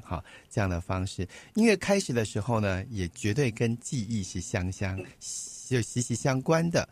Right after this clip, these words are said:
所以呢，从我们人类就从记忆的保存之必须，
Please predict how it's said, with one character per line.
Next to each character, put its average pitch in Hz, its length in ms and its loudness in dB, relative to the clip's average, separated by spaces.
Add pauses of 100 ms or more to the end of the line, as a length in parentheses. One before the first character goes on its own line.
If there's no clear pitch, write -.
(340)
所 - 160 2
以 139 40 6
呢， 120 200 4 (200)
从 120 240 4
我 127 80 4
们 104 200 2
人 104 120 2
类 113 240 2
就 95 200 -2
从 95 260 -2
记 160 240 0
忆 120 60 2
的 104 100 2
保 80 260 -4
存 101 240 0
之 156 140 -2
必 151 260 2
须， 123 400 4